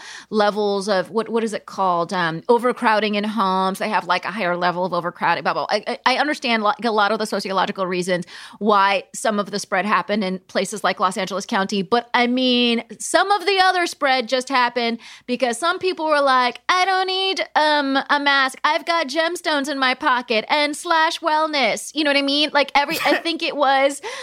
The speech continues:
Speaker 1: there was just some, like, what, what, like, stuff that doesn't make, uh, sense that was coming out of my beloved home state.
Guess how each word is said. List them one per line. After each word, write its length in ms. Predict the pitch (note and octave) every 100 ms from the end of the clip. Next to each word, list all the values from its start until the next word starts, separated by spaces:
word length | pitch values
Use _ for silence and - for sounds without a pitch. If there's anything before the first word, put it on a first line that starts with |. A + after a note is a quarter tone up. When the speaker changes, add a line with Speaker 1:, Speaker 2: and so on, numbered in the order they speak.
| A4 A3
Speaker 1:
there 160 | D#4+ E4+
was 160 | E4+
just 280 | - F4+ -
some, 200 | A4 G#4 A4
like, 420 | D#4 C4 B3+ - _
what, 540 | G#3+ A3 D4 G4+ - C4
what, 280 | C4+ D#4
like, 180 | D#4 E4+ - -
stuff 400 | - E4+ F#4+ G4
that 120 | B3
doesn't 360 | D4 C#4+ D4
make, 380 | C4+ C4 C4 - -
uh, 280 | A3+ G#3+ -
sense 560 | - A#3+ F#3 F#3+ - -
that 180 | A#3+
was 140 | A3+ A#3+
coming 360 | - A#3+ A#3
out 240 | G#3 G3 G#3
of 360 | F#3 E3+ F#3+ A3 - - A3+
my 100 | G#3
beloved 340 | G3 G3+ F#3+
home 200 | G#3+ G3
state. 240 | - F#3